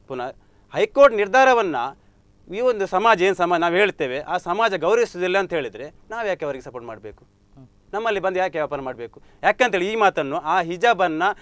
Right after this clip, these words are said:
ವಿರೋಧಿಸಿ ಸಮಸ್ತ ಹಿಂದೂ ಸಮಾಜವೇ. ಯಾಕಂತ ಹೇಳಿದ್ರೆ ಒಂದು ಶಿಕ್ಷಣ ಸಂಸ್ಥೆಯಲ್ಲಿ ಯಾ-, ನಾವೆಲ್ಲರೂ ಒಂದೇ ಅನ್ನುವಂಥ ಭಾವನೆ ಬರಬೇಕು, ಅಲ್ಲಿ ಸಮಾನವಾದ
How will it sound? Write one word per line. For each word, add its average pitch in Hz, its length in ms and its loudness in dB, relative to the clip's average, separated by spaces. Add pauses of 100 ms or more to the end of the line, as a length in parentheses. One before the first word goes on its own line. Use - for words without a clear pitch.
ವಿರೋಧಿಸಿ 190 500 -2
ಸಮಸ್ತ 180 320 -4
ಹಿಂದೂ 180 140 -10
ಸಮಾಜವೇ. 139 420 -6 (360)
ಯಾಕಂತ 185 300 -2
ಹೇಳಿದ್ರೆ 180 560 -4
ಒಂದು 175 180 -6
ಶಿಕ್ಷಣ 247 360 -4
ಸಂಸ್ಥೆಯಲ್ಲಿ 170 640 -2
ಯಾ-, 151 200 0
ನಾವೆಲ್ಲರೂ 170 500 -2
ಒಂದೇ 196 300 0
ಅನ್ನುವಂಥ 190 320 -2
ಭಾವನೆ 165 340 0
ಬರಬೇಕು, 117 500 -8 (240)
ಅಲ್ಲಿ 175 160 -2
ಸಮಾನವಾದ 175 760 0